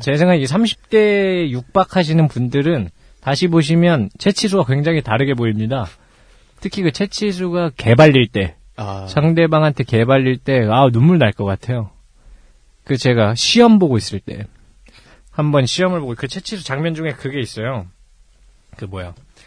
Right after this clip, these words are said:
Speaker 1: 신현-, 신현철이죠. 상대
Speaker 2: 네.
Speaker 1: 그 고교 최고 센터.
Speaker 2: 떡판 고릴라.
Speaker 1: 어, 떡판 고릴라한테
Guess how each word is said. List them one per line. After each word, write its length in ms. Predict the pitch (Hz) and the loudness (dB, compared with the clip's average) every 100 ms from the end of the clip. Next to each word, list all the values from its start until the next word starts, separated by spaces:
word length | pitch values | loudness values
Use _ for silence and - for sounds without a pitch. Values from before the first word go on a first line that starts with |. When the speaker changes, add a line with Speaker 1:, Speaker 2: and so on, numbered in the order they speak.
| _ _ - _ _ - - - | _ _ -20 _ _ -20 -20 -16
Speaker 1:
신현-, 500 | - 175 190 196 - | -2 2 4 2 0
신현철이죠. 840 | - - 202 202 - 113 95 87 - | -6 4 8 8 6 2 4 0 -4
상대 260 | - 120 110 | -4 0 0
Speaker 2:
네. 40 | |
Speaker 1:
그 140 | 95 98 | 0 -6
고교 340 | - 123 139 | 0 2 4
최고 320 | 127 - 185 | 0 0 0
센터. 400 | 190 143 117 92 - _ | 0 0 -2 -6 -10 _
Speaker 2:
떡판 280 | 135 160 143 | -10 -8 -8
고릴라. 260 | 110 107 | -8 -6
Speaker 1:
어, 180 | 101 95 - - | -6 -6 -20 -6
떡판 320 | 139 170 156 | 0 2 2
고릴라한테 800 | 147 139 135 131 127 - 160 | 2 4 6 4 4 0 -2